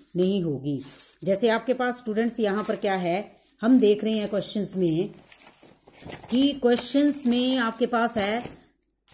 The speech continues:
नाइन थाउजेंड नाइन हंड्रेड, आपके पास क्या है, नाइंटी नाइन दिया हुआ है। अब आपको पता है लास्ट का नंबर इवन नहीं है, ठीक है,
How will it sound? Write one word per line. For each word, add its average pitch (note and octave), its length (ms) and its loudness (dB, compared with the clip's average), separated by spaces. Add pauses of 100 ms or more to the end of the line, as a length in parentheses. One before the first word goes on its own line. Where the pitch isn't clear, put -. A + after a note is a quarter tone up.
(420)
नाइन A3 460 4
थाउजेंड G#3 440 2
नाइन G#3 300 2
हंड्रेड, G3 340 2
आपके F#3 240 0
पास F3+ 280 -2
क्या F3 200 -2
है, F3 220 -2 (380)
नाइंटी G#3+ 440 2
नाइन F3 360 2
दिया C#3+ 220 -4
हुआ B2+ 180 -8
है। A#2+ 120 -14 (680)
अब G3+ 100 2
आपको B3 260 2
पता C4+ 200 0
है C#4 60 0
लास्ट A#3 320 -2
का B3+ 80 0
नंबर A#3+ 280 2
इवन A#3+ 320 2
नहीं A3 320 2
है, B2 180 -6 (340)
ठीक E3 120 -4
है, D4+ 140 2